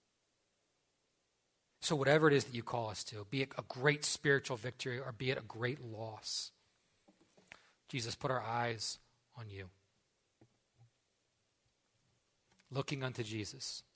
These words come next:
you are the finisher of our faith. We worship you.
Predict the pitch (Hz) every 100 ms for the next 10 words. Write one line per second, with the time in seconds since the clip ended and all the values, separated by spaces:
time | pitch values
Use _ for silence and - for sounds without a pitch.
0 | _ 120 - 131 131 - - - 165 143
1 | - 123 127 120 117 - 147 156 - _
2 | _ _ _ _ _ _ _ _ _ 123
3 | 104 117 110 - - 117